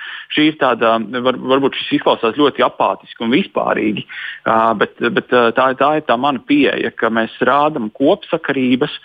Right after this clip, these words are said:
un, un šādā veidā stiprinam, ā, to izpratni par to, kāpēc mūsu valsts, ā, kāpēc mūsu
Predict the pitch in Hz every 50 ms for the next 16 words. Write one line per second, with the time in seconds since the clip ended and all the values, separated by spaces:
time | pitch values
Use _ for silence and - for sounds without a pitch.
0 | - - - - - - - 127 120 120 120 120 123 120 - 165 151 147 127 107
1 | 107 113 120 135 156 156 135 104 - - - 143 151 - - 135 113 110 110 107
2 | 107 107 110 107 107 107 104 - 113 110 127 175 - - - 135 107 - - 123
3 | 104 - 113 110 - - 135 143 143 - 131 - 147 120 104 - - - 120 117
4 | 127 135 143 139 127 117 151 185 185 170 143 - _ _ _ - - _ - -
5 | - _ _ - 120 117 120 117 113 113 117 - 139 143 123 - - 120 117 -